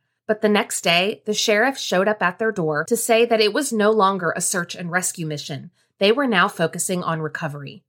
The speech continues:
Pat told Inforum that they weren't given a reason for this sudden change. Quote, "I didn't think to ask why. I don't think any of us did." But Sheriff Fridley said it was obvious from the start that they wouldn't find Eugene alive.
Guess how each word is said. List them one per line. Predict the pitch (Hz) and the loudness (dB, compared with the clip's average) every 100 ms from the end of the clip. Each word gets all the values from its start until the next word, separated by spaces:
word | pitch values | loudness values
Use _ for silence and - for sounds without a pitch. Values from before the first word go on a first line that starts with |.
| _ _ _ _ _ | _ _ _ _ _
Pat | - 208 247 - | 0 0 0 0
told | 220 202 | 0 2
Inforum | 151 185 185 185 170 151 156 | 2 0 2 2 4 2 2
that | 175 160 | 0 0
they | 208 208 | 2 2
weren't | 196 220 - | 4 2 0
given | 262 240 | -2 2
a | 202 | 2
reason | 175 208 214 156 | 2 -2 -2 -4
for | 147 170 | -6 -6
this | 170 170 | -4 -2
sudden | - 160 160 | -2 -2 -2
change. | 139 202 165 151 160 - _ | -4 -2 -2 -6 -12 -18 _
Quote, | - 196 185 - _ _ _ | -2 2 2 -2 _ _ _
"I | - | -2
didn't | 190 208 311 - | 0 0 -2 -2
think | 220 269 | -4 -4
to | - 170 | -2 2
ask | 175 - 180 | 2 0 0
why. | 196 156 143 - - | 2 0 -2 -14 -6
I | 165 | -4
don't | 208 - | -4 -4
think | 202 214 | -6 -4
any | 185 269 | 0 2
of | 160 | 0
us | 143 143 - | -2 -6 -6
did." | 139 135 - _ _ _ _ _ _ | -8 -12 -18 _ _ _ _ _ _
But | 247 | 0
Sheriff | 247 - 262 359 - | 2 4 4 2 2
Fridley | 185 180 208 220 | 0 2 0 0
said | - 190 190 | 0 2 2
it | 196 | 2
was | 214 - | 0 0
obvious | 196 202 254 262 - | 0 0 0 -2 0
from | 202 190 | 0 0
the | 185 | 0
start | - 147 185 - | 0 2 2 0
that | - 220 | -4 0
they | 240 | 2
wouldn't | 226 180 185 202 | 2 0 -2 -4
find | - 165 165 165 | -4 -2 -2 -4
Eugene | 165 165 156 147 | -8 -8 -8 -8
alive. | 151 151 143 - | -8 -8 -8 -12